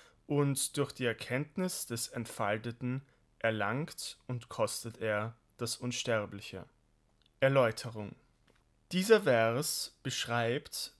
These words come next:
dass man auf dem Weg zur Transzendenz genau erkennen soll,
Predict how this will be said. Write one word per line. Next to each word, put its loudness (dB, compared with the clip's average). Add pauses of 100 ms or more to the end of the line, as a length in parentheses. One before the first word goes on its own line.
(100)
dass 0
man 0
auf 2
dem -2
Weg -2
zur -2
Transzendenz -2 (440)
genau 2 (100)
erkennen -2
soll, 0